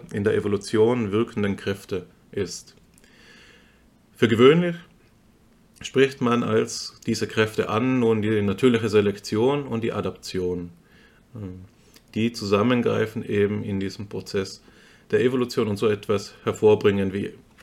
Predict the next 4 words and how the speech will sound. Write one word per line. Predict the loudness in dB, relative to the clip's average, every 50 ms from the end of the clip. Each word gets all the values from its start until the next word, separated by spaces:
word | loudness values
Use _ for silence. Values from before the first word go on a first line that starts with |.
| _ _ _ _ _ _ _ -4
<clears throat> | -4 -4 -2 2 4 4 4 2 -4 -12 _ _ _ _ _ _ _ _ _ _ -16 -6 -2
diese | 0 2 2 0
komplexe | 0 0 -2 2 2 2 2 2 -2 -4
Struktur, | -4 -4 -6 -6 -6 -6 -12 -8 -2 4 4 4 4 4 -2